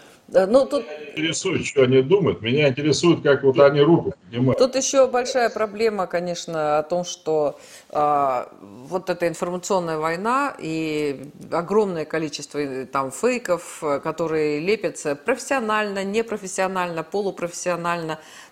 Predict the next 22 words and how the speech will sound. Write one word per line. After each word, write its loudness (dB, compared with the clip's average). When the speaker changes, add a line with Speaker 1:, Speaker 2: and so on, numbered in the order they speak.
Speaker 1:
Там 2
вот -6
как -2
эти -8
были -4
белые -2
каски, -2
помните, -6
и -4
в -8
Сирии 0
были, -4
и 0
там -4
во -4
всех -6
этих -8
арабских -4
странах -4
они -4
там -6
тоже 0